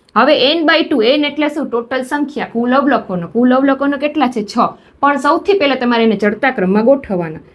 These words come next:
તો આઠ, ત્યાર પછી બાર, ત્યાર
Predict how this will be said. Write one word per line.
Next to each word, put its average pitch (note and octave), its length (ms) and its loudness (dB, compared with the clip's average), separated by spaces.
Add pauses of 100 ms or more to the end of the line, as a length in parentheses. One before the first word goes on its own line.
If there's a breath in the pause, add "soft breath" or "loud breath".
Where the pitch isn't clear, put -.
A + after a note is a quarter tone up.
(180 soft breath)
તો - 180 -6
આઠ, A3+ 460 0 (760)
ત્યાર G#3 280 4
પછી G#3 280 0
બાર, F#3 500 2 (840)
ત્યાર G#3 200 4